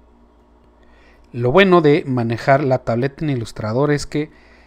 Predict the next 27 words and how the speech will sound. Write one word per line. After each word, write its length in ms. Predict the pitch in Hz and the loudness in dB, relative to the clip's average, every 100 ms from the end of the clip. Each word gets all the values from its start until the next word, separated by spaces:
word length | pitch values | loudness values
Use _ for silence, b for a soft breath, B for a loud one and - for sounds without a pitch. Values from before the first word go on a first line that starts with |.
| b | b
este, 320 | - 104 - 107 | -18 -14 -14 -10
puedes 420 | - 135 165 170 | -2 0 0 0
hacer 380 | 135 - 147 - _ - | 0 0 -4 -6 _ -12
en 200 | 120 110 | -10 -4
todo 260 | 139 151 | -2 0
momento, 720 | 160 131 120 131 135 165 185 - - - - - _ _ - b b b _ - | 0 -2 -2 -4 -4 -4 -4 -8 -20 -20 -20 -20 _ _ -20 b b b _ -12
eh, 160 | 117 107 | -10 -6
correcciones 640 | - 123 120 - 135 165 | -4 -2 -2 -2 0 0
con 180 | - 117 | -2 -2
nodos. 360 | 123 170 214 - | 2 2 2 -2
Esto 300 | 127 - 156 | -6 -2 -2
es 160 | - - B B B _ | -4 -10 B B B _
una 240 | 131 151 143 | -2 0 2
de 300 | 139 147 131 | 2 0 -2
las 240 | 117 113 | -4 -4
opciones 420 | 120 - 131 139 | -6 -6 -4 -4
por, 280 | 147 - 113 | -6 -10 -10
por 360 | - _ 120 - _ | -14 _ -8 -8 _
qué 140 | - 147 | 0 2
me 240 | 170 170 | 4 4
gusta 420 | 147 151 - - | 4 -2 -2 -2
a 40 | 139 | -2
mí 140 | 131 | -2
trabajar 640 | 131 147 123 - 135 131 b b b b b b b _ | -2 0 0 -2 -2 -2 b b b b b b b _
con 180 | - 120 | -10 -6
Illustrator. 720 | 120 117 - - 123 170 254 - _ _ _ _ _ _ _ _ _ _ _ _ b b b _ | -6 -8 -6 0 4 4 4 -4 _ _ _ _ _ _ _ _ _ _ _ _ b b b _
Y 200 | 143 | -12